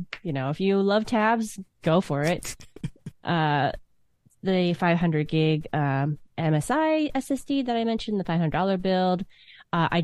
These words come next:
Speaker 1: did go with that five hundred watt, um, Thermaltake P S U that I mentioned earlier 'cause I was like, "Let's shave off five bucks from the price." I mean, it's integrated graphics. Too. If you're in this tight of a budget,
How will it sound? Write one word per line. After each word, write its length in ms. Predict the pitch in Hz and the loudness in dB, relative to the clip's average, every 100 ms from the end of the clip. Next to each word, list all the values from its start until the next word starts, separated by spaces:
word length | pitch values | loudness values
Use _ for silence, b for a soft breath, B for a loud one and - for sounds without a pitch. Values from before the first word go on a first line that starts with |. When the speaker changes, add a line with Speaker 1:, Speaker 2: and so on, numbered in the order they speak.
| - | -2
Speaker 1:
did 280 | 247 277 254 | 0 0 2
go 200 | 240 226 | 2 4
with 160 | 220 - | 2 0
that 240 | 170 - | -2 -2
five 260 | - 170 175 | 0 2 4
hundred 280 | 208 226 | 2 0
watt, 520 | 240 240 247 - - - - - | 0 0 0 -4 -10 -14 -18 -4
um, 560 | 208 196 185 185 185 - - _ _ _ - | 0 2 2 2 0 -4 -14 _ _ _ 0
Thermaltake 680 | 220 220 220 226 220 - - - _ _ _ - | 2 2 0 -2 -2 -6 -16 -20 _ _ _ -4
P 160 | 233 | 0
S 120 | 226 240 | 2 2
U 100 | 220 | 0
that 120 | 208 | 0
I 20 | |
mentioned 300 | 208 208 - | 0 -2 -2
earlier 300 | 208 214 214 | -2 0 0
'cause 220 | 208 196 | 0 0
I 100 | 170 | 2
was 140 | 165 175 | 2 2
like, 140 | 180 | 2
"Let's 180 | 220 214 | 0 0
shave 260 | - 180 175 | 0 0 2
off 160 | 170 | 0
five 260 | - 156 151 | 0 0 0
bucks 240 | 151 151 | -2 -4
from 140 | - 165 | -4 -4
the 80 | |
price." 500 | 151 170 160 165 - | -4 -2 -2 -2 -6
I 120 | - 170 | -10 -2
mean, 360 | 170 156 156 160 | 0 2 0 -4
it's 160 | - - | -6 -4
integrated 520 | 160 147 165 156 - | -2 -2 -2 -4 -2
graphics. 500 | 208 196 196 190 - | -2 0 0 -4 -4
Too. 220 | 170 160 B B B B _ _ _ _ _ _ - | -4 -4 B B B B _ _ _ _ _ _ -2
If 140 | 254 | 2
you're 120 | 254 | 4
in 120 | 233 226 | 4 4
this 160 | 262 | 4
tight 200 | - 240 | 4 4
of 40 | 214 | 4
a 60 | |
budget, 420 | 185 180 180 190 | 6 6 6 2